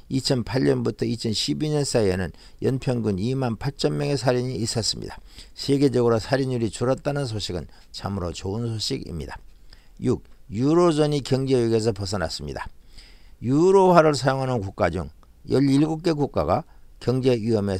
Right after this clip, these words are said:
처해 있었습니다. 그러나 이천십삼 년이 가기 전에 아일랜드, 스페인 등의 국가들이 속속 경제 위기에서 벗어나서 이제 구제금융이 필요 없는 경제에 이르렀습니다. 그런 덕분에 라트비아도 유로화 사용국으로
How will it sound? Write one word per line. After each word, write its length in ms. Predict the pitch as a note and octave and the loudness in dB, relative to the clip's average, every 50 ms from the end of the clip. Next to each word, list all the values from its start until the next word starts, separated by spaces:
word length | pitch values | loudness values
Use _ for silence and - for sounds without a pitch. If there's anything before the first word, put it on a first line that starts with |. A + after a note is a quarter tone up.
| E2+ - - - | -4 -8 -10 -10
처해 220 | - - B2+ C3 | -4 0 2 4
있었습니다. 580 | B2 A2 - A2 F#2 - - - - - - - - - | 4 2 2 -2 -4 -4 -6 -10 -12 -14 -16 -18 -20 -12
그러나 360 | - - A2 A#2+ B2 A#2 - - - - - - | -4 0 2 2 2 2 0 -2 -8 -18 -20 -14
이천십삼 800 | - - B2 - - C3 A#2 - - - - - - D#3+ D#3 D#3 | -10 -10 -6 -2 -2 -2 -2 -2 -4 -6 -6 -2 0 0 0 2
년이 220 | D#3+ D#3+ D#3 D#3 D3+ | 0 0 0 2 2
가기 240 | C#3 C3+ B2 B2+ A#2+ | 4 4 4 4 2
전에 260 | A2+ G2 F#2 D2+ C#2 - - - - | 2 0 0 -2 -4 -8 -14 -12 -4
아일랜드, 720 | - - G#2+ A#2+ C3 D3 D3 C#3 A#2+ F#2+ E2+ D2+ D2 C#2+ | 2 6 6 8 8 8 6 6 4 4 0 -2 -6 -8
스페인 480 | - - - - - D3 C#3+ D3+ D3+ | -8 -10 -10 -4 -2 0 0 2 0
등의 260 | C#3 C#3 C3 C3 C3 A2+ | 0 -2 0 0 -2 -4
국가들이 580 | G2+ - - - B2+ G#2+ G2 A2 G#2+ F2 D2 - - - - | -4 -6 0 2 4 4 4 2 0 -2 -2 -6 -12 -20 -18
속속 460 | - - C#3+ C#3 - - - C#3 A2+ | -10 -8 -6 -6 -4 -2 -2 -2 -2
경제 360 | - - A#2+ B2+ C#3+ C3+ C#3+ C3+ | -4 -4 -4 -4 0 0 2 2
위기에서 720 | - D#2 A2 B2+ B2 A2 B2 A#2+ A2+ A2 - - C#3+ - | 2 0 -2 -4 -2 0 0 2 2 2 2 0 0 0
벗어나서 640 | - F#2+ A2 G#2+ G2+ A2+ G2+ G2 G2 F#2 F#2 C#2+ - - - - - - | -2 -6 -8 -6 -6 -4 -4 -4 -4 -4 -6 -8 -8 -10 -18 -20 -20 -14
이제 220 | - G#2+ G#2 A2 G2+ | -10 -4 -2 0 -2
구제금융이 800 | - - - A#2 A#2 C3+ C3 A#2 A#2 A2+ A2+ G#2+ G#2 G#2 G2+ F2+ | -2 -4 -6 0 2 2 2 4 2 0 0 0 -2 -2 -4 -4
필요 280 | - - C3+ C3 A#2 | -4 -4 -2 0 0
없는 340 | A2 A#2 C3+ D3 D#3 D#3 D#3 C#3+ - | 0 0 0 -2 -4 -4 -4 -6 -6
경제에 340 | - B2+ B2+ A#2+ A#2+ B2 A#2+ | -4 -4 -2 -2 -2 -2 -2
이르렀습니다. 680 | - F#2+ G#2+ G#2+ A2 F#2+ E2+ - - C2 A1+ G1+ - - - - - - - - - | -2 -2 0 0 0 0 0 -2 -8 -12 -12 -14 -16 -18 -20 -20 -20 -20 -20 -10 -4
그런 240 | - B2+ D3 D#3 D3+ | 0 2 2 4 4
덕분에 400 | D3 C3+ - D3+ C3+ B2+ F#2 - - - - - | 2 2 2 0 0 0 0 -2 -4 -12 -20 -12
라트비아도 840 | - E2 G2+ A2+ B2 - - D3+ C#3+ D#3 D3 C#3+ C3 - G#2 C#2+ A1+ D2 | -4 0 2 2 2 2 -2 -2 2 4 4 4 4 2 0 0 -2 -4
유로화 560 | G2 A#2+ C3+ C#3 C#3 C3+ C3 B2+ B2 A#2 A2+ | -4 -2 0 2 2 2 4 4 4 4 4
사용국으로 640 | - - C3 B2+ B2 A#2 G#2 G2+ G2+ A2 A#2+ C3 - | 2 0 -2 0 0 -2 -2 -2 -2 0 -2 -2 -4